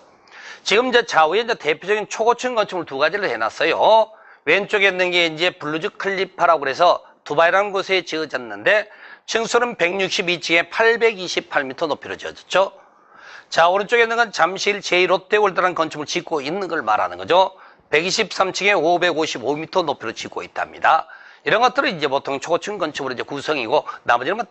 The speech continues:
다음에 설명드리는데요. 자, 블루즈 칼리파가 작년 사월 달까지는 일 등이었어요.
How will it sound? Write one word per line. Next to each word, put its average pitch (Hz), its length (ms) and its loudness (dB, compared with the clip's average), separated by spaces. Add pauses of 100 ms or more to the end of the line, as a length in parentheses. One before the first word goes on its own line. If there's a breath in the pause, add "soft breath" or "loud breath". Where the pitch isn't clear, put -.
다음에 143 260 -2
설명드리는데요. 143 920 -2 (600 loud breath)
자, 180 240 2
블루즈 208 300 -2
칼리파가 202 800 4
작년 202 420 0
사월 240 400 4
달까지는 196 640 0
일 156 100 -8
등이었어요. 151 640 -8